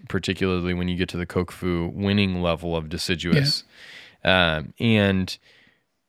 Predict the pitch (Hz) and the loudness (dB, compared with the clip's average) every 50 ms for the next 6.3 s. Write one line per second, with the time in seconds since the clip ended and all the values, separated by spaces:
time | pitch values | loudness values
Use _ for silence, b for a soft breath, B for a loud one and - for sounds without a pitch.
0 | _ - 117 113 110 110 110 110 104 101 101 - - - _ _ _ _ _ _ | _ 2 4 4 6 6 4 2 0 0 -2 -4 -6 -6 _ _ _ _ _ _
1 | _ _ _ _ _ _ _ _ _ _ _ _ - 117 113 107 95 - - 135 | _ _ _ _ _ _ _ _ _ _ _ _ 0 2 2 2 2 2 4 6
2 | 123 120 127 127 123 - - 110 104 101 95 90 - - - - 117 123 135 135 | 6 6 4 2 0 0 0 0 2 2 2 0 0 -4 -6 -4 -2 2 2 4
3 | 120 101 95 - 98 92 98 107 107 101 95 85 - - - 110 104 90 85 - | 2 2 0 0 -2 -2 0 0 0 0 0 -2 -2 -2 -2 -2 0 -2 -2 -2
4 | - 131 - - 95 90 82 82 80 82 85 80 80 80 85 101 92 92 104 120 | -2 -2 -2 0 0 0 0 -2 -4 -4 -2 -2 -2 -2 -2 -4 -2 0 2 2
5 | 127 104 - - 104 101 92 85 98 95 85 82 80 87 85 82 82 85 82 82 | 2 2 0 0 0 0 0 2 0 0 0 0 0 -2 -2 -2 -2 -2 -2 -2
6 | 80 73 82 - - 95 | -2 -4 -6 -10 -12 -14